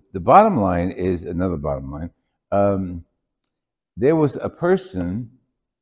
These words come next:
who came to earth from hell. And Tobiah's, uh, Sarah was promised in marriage to him.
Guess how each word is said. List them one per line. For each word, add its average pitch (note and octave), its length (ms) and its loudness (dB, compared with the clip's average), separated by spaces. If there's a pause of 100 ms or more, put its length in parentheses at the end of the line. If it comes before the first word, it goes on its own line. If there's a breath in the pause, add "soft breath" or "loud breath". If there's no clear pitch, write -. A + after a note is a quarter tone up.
(460)
who A2 120 -8
came C3 420 0
to - 260 -8
earth G2 540 -2 (1040)
from G2+ 100 -10
hell. G#2 420 -6 (1200)
And A2 600 0 (1300)
Tobiah's, B2+ 760 2 (1900)
uh, D2 260 -6 (140)
Sarah E2 720 4 (440)
was F#2+ 160 -8
promised G2 640 -2
in F2+ 180 -10
marriage D#2+ 580 -10 (480)
to D#2+ 140 -8
him. F2+ 400 -8